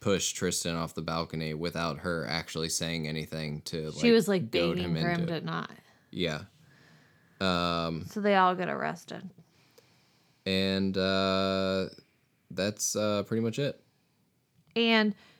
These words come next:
Speaker 2: here's the things that we're left with. Why did you put this in the movie? Why was Jeff in an insane asylum?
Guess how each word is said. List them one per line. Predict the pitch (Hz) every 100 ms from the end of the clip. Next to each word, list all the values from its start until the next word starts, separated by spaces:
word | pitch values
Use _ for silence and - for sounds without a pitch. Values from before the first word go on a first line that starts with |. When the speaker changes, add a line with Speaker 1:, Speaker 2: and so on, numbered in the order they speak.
| _
Speaker 2:
here's | - 262 285 302 -
the | 262
things | 240 247 226
that | 233 277
we're | 196 202
left | 190 180
with. | 190 190 170
Why | 175 175
did | 180
you | 180
put | 180 175
this | 175 175
in | 190
the |
movie? | 196 214 185 151 - - - - - _ -
Why | 170 156 151 147
was | 165 185 156
Jeff | 196 196
in | 226
an | 247 262
insane | 262 302 311
asylum? | 320 262 208 170 160 160 156